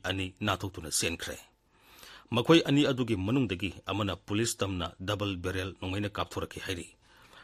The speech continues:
ꯈꯨꯗꯛꯇ ꯃꯍꯥꯛꯄꯨ ꯄꯨꯂꯤꯁꯅ ꯐꯥꯖꯤꯟꯈꯤ꯫ ꯃꯉꯣꯟꯗꯒꯤ ꯗꯕꯜ ꯕꯦꯔꯦꯜ ꯑꯗꯨꯒ ꯂꯣꯏꯅꯅ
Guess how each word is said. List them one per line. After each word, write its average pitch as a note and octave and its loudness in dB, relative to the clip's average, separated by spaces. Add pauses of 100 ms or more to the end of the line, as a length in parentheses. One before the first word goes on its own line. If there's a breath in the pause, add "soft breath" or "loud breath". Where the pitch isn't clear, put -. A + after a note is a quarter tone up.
(180 loud breath)
ꯈꯨꯗꯛꯇ C#3 8 (160)
ꯃꯍꯥꯛꯄꯨ A2 0
ꯄꯨꯂꯤꯁꯅ F#2+ -2 (140)
ꯐꯥꯖꯤꯟꯈꯤ꯫ F#2+ -6 (520 soft breath)
ꯃꯉꯣꯟꯗꯒꯤ A#2 6
ꯗꯕꯜ A2 0
ꯕꯦꯔꯦꯜ G2 -2
ꯑꯗꯨꯒ F#2 -6
ꯂꯣꯏꯅꯅ F#2+ -2